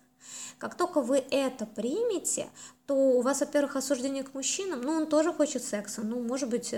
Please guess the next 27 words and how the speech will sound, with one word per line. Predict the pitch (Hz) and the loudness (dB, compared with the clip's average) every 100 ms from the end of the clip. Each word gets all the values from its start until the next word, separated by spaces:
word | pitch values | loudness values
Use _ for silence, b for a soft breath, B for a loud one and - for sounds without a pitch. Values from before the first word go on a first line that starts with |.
| 208 | -2
другого, | 226 196 226 | -2 0 0
может | 220 254 277 | 0 -2 -2
быть, | 208 226 | -4 -2
не | 214 | -4
так, | 214 254 247 247 | -2 -4 -4 -6
э, | 214 208 202 196 196 196 190 - - | -4 -2 -2 -2 -2 -4 -6 -12 -12
подходит | 208 - 202 226 240 240 | -12 -10 -6 -4 -4 -6
ко | 226 | -6
мне, | 208 202 196 B B B - | -2 -2 -4 B B B -2
но | 214 247 254 220 190 - | 2 2 2 0 -2 -6
вот | 202 233 247 | -8 -4 -4
эта | 240 | -4
вот | 202 208 208 - | -4 -4 -6 -4
нервность | 247 349 415 311 233 - | -2 0 0 -2 -2 -4
и | |
осуждение, | 202 214 202 262 311 269 | -6 -6 -2 -2 -2 -4
конечно, | 208 202 208 220 226 226 220 208 | -6 -4 -4 -6 -6 -4 -2 -2
не | 196 226 | -2 -2
будет. | 202 185 - - _ _ _ _ B B B B 220 B B B _ - | -4 -8 -12 -18 _ _ _ _ B B B B -14 B B B _ -6
И | 254 | -4
дальше, | 196 240 311 415 - - 202 - - | 0 2 2 2 0 -2 -4 -8 -12
следующий | 208 - 247 233 196 196 202 | -10 0 0 0 -2 -4 -4
шаг – | 196 - 294 415 - | -4 -2 -2 -2 -4
это | 233 233 | -10 -6
нужно | 240 359 285 | -4 -4 -4
начать | 233 220 247 277 247 | -2 -2 0 -2 -2
исследовать, | 226 240 240 208 180 185 - | -4 -2 -2 -2 -6 -8 -12